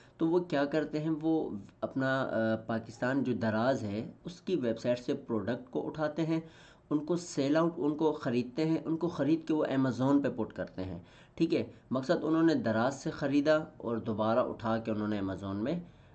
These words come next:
अ, इनपुट कर दिया। अब जब वो, अ, दराज में उस अपने प्रोडक्ट को, अ, सेल आउट के लिए, अ, Amazon पे डालते हैं दराज से लेकर,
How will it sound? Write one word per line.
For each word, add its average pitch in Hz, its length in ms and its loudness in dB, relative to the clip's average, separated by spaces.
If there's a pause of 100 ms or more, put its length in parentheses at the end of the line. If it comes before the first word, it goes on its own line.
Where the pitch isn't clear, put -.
अ, 101 280 -2
इनपुट 110 300 -2
कर 95 140 -2
दिया। 87 420 -4
अब 143 160 0
जब 151 160 2
वो, 147 60 -2
अ, 123 340 4
दराज 117 540 2
में 147 200 2
उस - 300 -8
अपने 139 280 0
प्रोडक्ट 127 460 0
को, 135 180 2
अ, 113 280 0
सेल 131 360 0
आउट 131 220 0
के 135 80 0
लिए, 127 160 2
अ, 113 260 0
Amazon 127 380 0
पे 131 80 2
डालते 98 340 -4
हैं 156 480 -4
दराज 110 280 0
से - 180 -8
लेकर, 117 340 -2